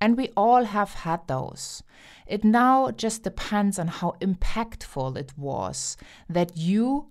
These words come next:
made the decision that asking for money, that selling is something bad. Because this is where you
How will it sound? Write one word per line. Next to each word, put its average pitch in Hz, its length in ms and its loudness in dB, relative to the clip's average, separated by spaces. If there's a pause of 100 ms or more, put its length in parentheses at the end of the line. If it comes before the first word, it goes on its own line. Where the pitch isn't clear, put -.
made 196 380 2
the 220 100 -2
decision 175 840 -2
that 156 360 -6
asking 170 460 -2
for 233 200 0
money, 165 640 0
that 151 300 -8
selling 160 600 -2
is - 140 -8
something 143 840 -6 (600)
bad. 127 360 -4 (1040)
Because 185 340 -2
this 220 320 4
is 185 420 0 (300)
where 170 300 2
you 190 520 0